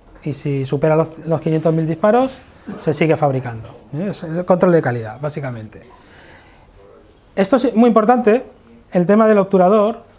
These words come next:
por lo siguiente. Cuando trabajamos con estas resoluciones tan altas, cualquier pequeña re-, eh, vibración puede arruinar la foto, porque el desplazamiento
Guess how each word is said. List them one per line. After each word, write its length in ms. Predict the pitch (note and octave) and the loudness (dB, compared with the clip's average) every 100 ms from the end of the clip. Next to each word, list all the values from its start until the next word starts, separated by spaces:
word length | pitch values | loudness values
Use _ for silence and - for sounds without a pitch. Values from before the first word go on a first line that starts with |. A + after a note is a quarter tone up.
| _ _ - _ | _ _ -20 _
por 120 | F#3 F3 | 0 2
lo 100 | E3 | 2
siguiente. 580 | E3+ F#3 F3 C#3 A#2+ | 2 4 2 0 -8
Cuando 220 | A#2 E3+ E3 | -2 0 2
trabajamos 380 | E3+ G#3+ A#3 | 2 2 2
con 100 | B3+ | 2
estas 180 | A#3+ B3 | 2 2
resoluciones 540 | A3 A3 G#3 G3+ F#3 - | 2 2 2 2 0 0
tan 100 | G3 | 0
altas, 300 | A3+ A3+ G3 | 2 0 0
cualquier 280 | E3+ F#3+ F#3 - _ | 0 -2 -4 -14 _
pequeña 360 | F#3+ F#3+ F#3 F3 | -2 0 0 0
re-, 180 | D#3+ D3+ | -2 -4
eh, 280 | E3+ D#3 D3+ - - | -4 -6 -6 -18 -6
vibración 680 | F#3 F3+ F3 - G#3+ G#3 A#3 - - - - _ _ | 0 2 2 2 2 2 -2 -10 -20 -20 -20 _ _
puede 160 | F3 F3 | 2 4
arruinar 340 | F3+ E3 D3+ | 2 2 0
la 80 | D#3 | 0
foto, 360 | G#3+ G#3+ A3 A#3 | 0 2 0 2
porque 180 | F3 | 2
el 60 | D#3+ | 2
desplazamiento 1000 | D3 - D#3 E3+ E3 G#3 A#3 F#3+ C#3+ | 0 0 0 0 2 4 2 2 -2